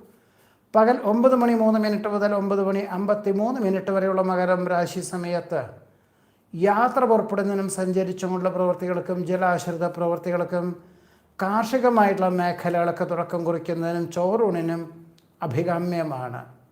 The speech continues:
പകൽ ഒരു മണി പത്തൊമ്പത് മിനിറ്റ് മുതൽ മൂന്ന് മണി ഇരുപത്തിമൂന്ന് മിനിറ്റ് വരെയുള്ള ഇടവം രാശി സമയത്ത് വസ്തുവാഹന ക്രയവിക്രയങ്ങൾക്കും വാഹനത്തിൽ കയറുന്നതിനും പദ്ധതികൾ സമർപ്പിക്കുന്നതിനും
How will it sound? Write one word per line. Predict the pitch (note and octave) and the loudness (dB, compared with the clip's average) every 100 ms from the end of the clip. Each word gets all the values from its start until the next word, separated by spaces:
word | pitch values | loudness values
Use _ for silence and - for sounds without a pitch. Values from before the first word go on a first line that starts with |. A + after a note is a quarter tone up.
| _ _ _ _ _ _ _ _ _ - | _ _ _ _ _ _ _ _ _ 2
പകൽ | A#3 B3 C4 | 4 4 4
ഒരു | G#3+ A#3 | 6 6
മണി | B3+ B3 | 6 2
പത്തൊമ്പത് | A#3+ A#3 A#3 A#3 A3+ A3 | 2 2 4 2 2 2
മിനിറ്റ് | G#3+ G#3+ | 2 2
മുതൽ | G#3 G#3 G#3 | 0 2 0
മൂന്ന് | G3+ G#3+ A#3+ | 0 0 2
മണി | A3 A3 | 2 2
ഇരുപത്തിമൂന്ന് | G#3 G3+ G3+ G#3 G3+ G3 G3 | 2 2 2 0 -2 -2 -2
മിനിറ്റ് | G3 F#3+ G3 | -2 -2 0
വരെയുള്ള | F#3+ F#3 F#3 F#3 F3 | 0 2 2 0 -2
ഇടവം | E3 F#3 F#3 | -2 -2 0
രാശി | F3+ F3+ D#3 | 0 0 -2
സമയത്ത് | F3 F#3 F3 F3 F3 D3+ A2+ - - _ _ _ _ _ _ _ _ _ _ _ _ - | -6 -4 -4 -4 -4 -6 -6 -12 -20 _ _ _ _ _ _ _ _ _ _ _ _ -6
വസ്തുവാഹന | G3 G3+ C4 B3 A3+ G3 G#3+ G#3 | -2 0 4 6 8 6 2 0
ക്രയവിക്രയങ്ങൾക്കും | G3+ F#3+ F#3+ F#3+ F#3+ F#3+ F#3 F3+ F3+ F#3 | 0 0 2 0 -2 -2 0 -2 -4 -2
വാഹനത്തിൽ | F3+ F3+ F3+ F#3 F#3 F3+ | 2 4 4 0 -2 -4
കയറുന്നതിനും | F3+ F3 F3+ F3 F3 F3+ | -2 -2 -2 -4 -4 -2
പദ്ധതികൾ | F3+ - C3+ F3+ F3 | -4 -4 -6 -4 -4
സമർപ്പിക്കുന്നതിനും | - F3 E3+ F3 D#3+ F3 F3 F3 E3 | -4 -6 -6 -8 -10 -8 -6 -4 -6